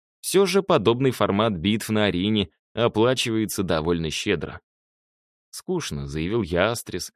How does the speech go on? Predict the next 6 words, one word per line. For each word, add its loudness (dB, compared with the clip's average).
из 2
глаз 2
которой -2
быстро -2
уходила 0
тревога. -4